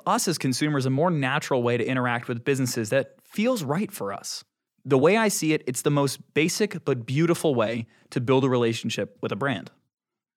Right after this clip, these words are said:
A little too philosophic? How's this? You can drive more, better human conversations with your prospects through on-site chat, in-app chat, and even messaging channels. One of the things marketers don't do enough of is,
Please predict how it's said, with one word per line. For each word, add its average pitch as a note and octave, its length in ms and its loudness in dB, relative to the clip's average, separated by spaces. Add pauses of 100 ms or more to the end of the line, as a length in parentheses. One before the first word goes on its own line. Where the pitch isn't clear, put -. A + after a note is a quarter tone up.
(180)
A A#2 60 -4
little C3+ 260 2
too D#3 200 0
philosophic? E3 800 2 (480)
How's E3 260 4
this? - 360 -8 (540)
You D#3+ 140 -2
can A#3 120 2
drive A#2+ 320 2
more, D#3 440 0 (180)
better E3 400 2
human D#3+ 300 0
conversations B2+ 760 0
with G#2+ 160 -8
your D3+ 200 2
prospects C3 720 -4 (160)
through - 100 -12
on-site D3 460 2
chat, C#3 360 -2 (260)
in-app C3 280 2
chat, A#2+ 340 -2 (220)
and C#3+ 160 -2
even D4 180 2
messaging F#3+ 380 -2
channels. A2 480 -8 (420)
One G3 220 0
of A4+ 60 4
the - 60 -2
things E4+ 220 -2
marketers E3+ 480 2
don't B2 440 0
do B2+ 160 0
enough A2+ 320 0
of G3 160 2
is, C#3+ 140 -6